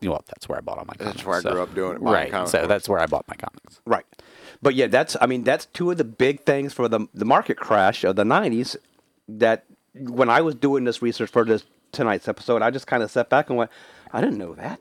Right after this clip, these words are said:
Speaker 3: <laughs>
Speaker 2: Yeah,
Speaker 1: Yep.
Speaker 2: the, the printers basically used to eat the cost of what didn't sell.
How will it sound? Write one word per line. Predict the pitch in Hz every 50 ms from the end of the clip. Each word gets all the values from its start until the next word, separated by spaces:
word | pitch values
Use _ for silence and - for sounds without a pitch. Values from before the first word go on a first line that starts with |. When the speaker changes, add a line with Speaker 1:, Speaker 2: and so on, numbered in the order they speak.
| - - _ _ - - -
Speaker 3:
<laughs> | 160 - - - - - _ - 311
Speaker 2:
Yeah, | - - - - -
Speaker 1:
Yep. | 98 117 - _ _ -
Speaker 2:
the, | 113
the | 117 113 123
printers | - - - 165 170 - 143 120 104
basically | 82 113 113 117 - 123 - 110 110 107
used | 101 95 80 82 92 117 127 120 - -
to | 123 101 92 - -
eat | - 113 107
the | - -
cost | - - 117 98 92 90 - - -
of | - 98 95 90 - - _
what | 82 95 101 101 87 -
didn't | - 95 87 82 78
sell. | - - - 90 69 - -